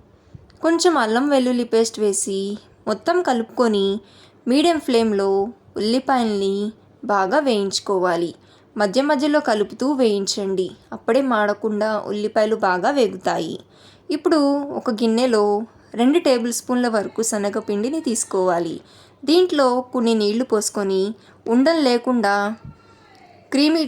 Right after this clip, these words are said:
టెక్స్చర్ వచ్చే వరకు కలుపుకోవాలి. ఇలా కలుపుకొని, ఇప్పుడు ఉల్లిపాయలు మగ్గాయో లేదో చూసుకోవాలి. ఇలా ఉల్లిపాయలు మగ్గిన తర్వాత, కలుపుకున్న శనగపిండిని దీంట్లో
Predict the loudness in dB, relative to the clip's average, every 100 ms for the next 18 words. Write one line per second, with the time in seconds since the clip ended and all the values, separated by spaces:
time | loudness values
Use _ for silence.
0 | -2 -4 -2 0 2 0 -2 -2 -2 -2
1 | -4 -2 -2 -2 -4 -4 -2 -2 -2 -4
2 | -10 _ -20 -20 -20 _ -20 _ -4 0
3 | 2 2 0 0 0 2 2 0 -4 -10
4 | _ _ -20 -20 -20 _ _ _ _ _
5 | _ _ _ _ _ _ _ _ -8 0
6 | 2 4 2 2 2 2 2 2 0 -2
7 | -2 0 2 2 2 0 -2 -2 -2 -2
8 | -2 0 0 -2 -6 -16 _ -4 0 2
9 | 2 0 2 2 2 0 0 -2 0 0
10 | 2 0 0 -2 -2 -6 -16 -8 -2 -2
11 | -2 -2 0 0 0 0 0 0 0 0
12 | 0 -2 -2 -6 -14 -8 -4 -4 0